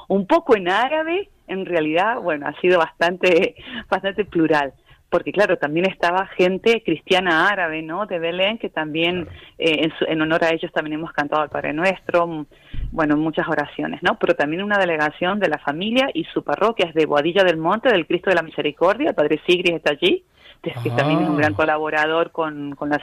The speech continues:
Speaker 1: Ella es de esa parroquia.
Speaker 3: Sí,
Speaker 1: Y
Speaker 3: claro,
Speaker 1: yo creo que
Speaker 3: claro,
Speaker 1: por
Speaker 3: es
Speaker 1: ahí
Speaker 3: verdad,
Speaker 1: ha venido
Speaker 3: es verdad.
Speaker 1: todo, porque,
Speaker 3: Sí, sí, sí.
Speaker 1: claro, eh, ella empezó, no sé cuándo, pero bueno, finalmente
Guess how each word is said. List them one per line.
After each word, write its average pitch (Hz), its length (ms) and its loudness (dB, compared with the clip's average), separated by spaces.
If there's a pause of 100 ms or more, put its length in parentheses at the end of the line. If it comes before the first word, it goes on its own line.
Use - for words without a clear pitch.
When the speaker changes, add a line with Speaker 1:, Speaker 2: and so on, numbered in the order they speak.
Speaker 1:
Ella 240 200 2
es 302 60 0
de 214 100 2
esa 185 140 0
parroquia. 151 520 -6
Speaker 3:
Sí, - 220 -4
Speaker 1:
Y 127 80 -2
Speaker 3:
claro, 117 180 0
Speaker 1:
yo - 60 4
creo 123 100 -2
que - 60 -4
Speaker 3:
claro, - 100 4
Speaker 1:
por 180 100 4
Speaker 3:
es 170 60 4
Speaker 1:
ahí - 140 2
Speaker 3:
verdad, 269 120 4
Speaker 1:
ha 139 80 2
venido 170 240 0
Speaker 3:
es 202 80 -4
verdad. 320 160 4
Speaker 1:
todo, 180 220 0
porque, 156 340 -4
Speaker 3:
Sí, 110 200 -12
sí, 104 60 -8
sí. - 160 -16
Speaker 1:
claro, 226 380 4
eh, 165 240 -2 (220)
ella 190 160 0
empezó, 208 640 2
no 185 240 -8 (100)
sé 196 200 0
cuándo, 190 360 2
pero 151 320 0
bueno, 151 240 0
finalmente 180 720 0